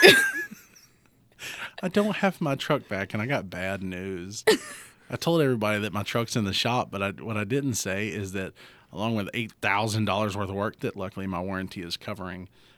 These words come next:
Speaker 1: uh,
Speaker 2: 'Cause you got it yesterday, basically.
Speaker 1: Yeah. That, uh, I got a call today saying that all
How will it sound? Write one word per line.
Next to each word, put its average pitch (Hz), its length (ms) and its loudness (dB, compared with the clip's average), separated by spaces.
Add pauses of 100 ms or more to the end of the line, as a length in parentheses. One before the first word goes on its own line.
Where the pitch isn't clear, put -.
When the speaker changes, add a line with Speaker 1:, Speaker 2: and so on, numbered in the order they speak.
(100)
Speaker 1:
uh, 85 320 -4
Speaker 2:
'Cause 240 180 6
you 233 80 4
got 220 180 8
it 208 100 6
yesterday, 196 760 4
basically. 175 720 0
Speaker 1:
Yeah. 127 180 4 (480)
That, 123 440 8
uh, 104 360 0 (800)
I 92 120 -8
got 120 140 -2
a 113 40 -4
call 104 260 0
today 98 300 -2
saying 101 400 -2
that 92 120 -8
all 95 460 -4